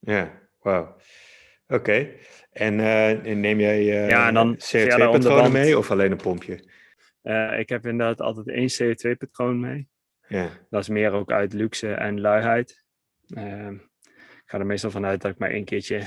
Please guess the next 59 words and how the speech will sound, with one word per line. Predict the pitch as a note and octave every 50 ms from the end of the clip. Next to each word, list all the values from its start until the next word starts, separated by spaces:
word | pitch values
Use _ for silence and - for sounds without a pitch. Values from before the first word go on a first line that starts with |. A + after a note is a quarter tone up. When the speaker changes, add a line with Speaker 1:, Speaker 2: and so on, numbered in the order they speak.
| F#2+ -
Speaker 2:
<laughs> | - -
één | - C#3+ B2+ G#2+ A2+
keer | - B2 A2+ -
rijd | G#2+ A2 A2 G2+
en | G2+
gebruik | G2 G#2 G2 F#2+ F#2+ -
mijn | - -
C | -
O | - G2+
twee | F#2+ - A2 A2 G#2+
patroon. | - - - - A2 A#2 C3+ - _ _ - - - - - -
Maar | - G#2+ A2+
ik | -
Speaker 1:
Ja. | B2+
Speaker 2:
heb | A#2+ A2
wel | B2 B2 B2
altijd | C3 C3 B2+ - C3 B2+ B2+ A#2+
als | A#2+ A2 A2
backup | A2 A#2 A#2+ A#2 - A#2+ A2 - -
een, | A2 G#2+ G#2+
eh, | G#2 G#2 G#2 G2+ -
een | A#2+ A2+
handpomp | G#2 G2+ A2+ A#2 A2+ - _ - G#2+ G2+ F#2+ F#2+
mee. | - G2 G2 A2 C3+ A#2+
Want | A2+ G2 G2
ja, | A2 G#2+ G2 F2+
als | F#2+ G2 -
je | - G2
zonder | F#2+ G#2 G2+ G#2+ G2+ -
C | -
O | G#2+ G#2
twee | F#2+ - - A2 A2
zit | A2+ - A#2 A#2 A2+ - - - - -
en | A2+ G#2+
zonder | G2+ A2 A2 G#2+ G#2+ G#2 G2
lucht, | G2+ A2+ A#2+ A#2+ - -
dan | - A2
kom | - - A2 G#2+
je | G#2+
nog | G#2+ A2 -
niet | G#2+ G2 F#2+
heel | F#2+ G2 F#2
ver. | - F#2 - C#3 - _ _ _ _ _ _ _ _
Speaker 1:
Nee, | - A2+ F#2+ F2+
ja, | E2 - - _ _ _ _
daar | - G2+ F2+
Speaker 2:
Dus | F2+
Speaker 1:
word | F2 F2
Speaker 2:
ik | F2
Speaker 1:
je | - A2
Speaker 2:
heb | G#2+
Speaker 1:
toch | - B2 G#2
Speaker 2:
ook | G2+
wel | B2 A#2+
altijd | A#2 B2 B2+
Speaker 1:
gasdrukker. | B2+ A#2 -
Speaker 2:
een | -
pompje | - A2+ G#2+ - -
bij. | - - -